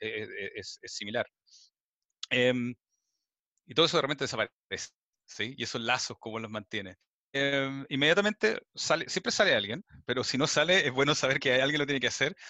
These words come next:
Alguien que organiza una llamada de Zoom, un beer call o una llamada cervecera o la, la, las chelas post-pega, que a las cinco o seis de la tarde, que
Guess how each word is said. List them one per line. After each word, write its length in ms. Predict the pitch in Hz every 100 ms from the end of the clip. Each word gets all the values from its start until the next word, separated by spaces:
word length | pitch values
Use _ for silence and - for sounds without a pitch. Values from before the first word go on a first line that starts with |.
| -
Alguien 200 | - 160
que 80 | 170
organiza 340 | 151 147 151
una 140 | 170 147
llamada 340 | 131 131 147
de 100 | 143
Zoom, 300 | 117 147 196 - _ _
un 300 | 131 123 120
beer 300 | 113 151 165
call 440 | - 165 160 160
o 60 | 135
una 140 | 120
llamada 680 | 120 120 123 123 123 123 113
cervecera 720 | 117 113 101 - 135 135 131
o 100 | 123
la, 240 | 113 107 107
la, 240 | 110 98 87
las 360 | 98 98 95 -
chelas 280 | 127 120
post-pega, 760 | - 98 - 120 127 131 131 127
que 80 | 113
a 60 |
las 160 | 101 -
cinco 240 | 123 -
o 20 |
seis 140 | 117 117
de 80 | 113
la 80 |
tarde, 420 | 107 131 123 127 131 - - -
que 320 | - 127 165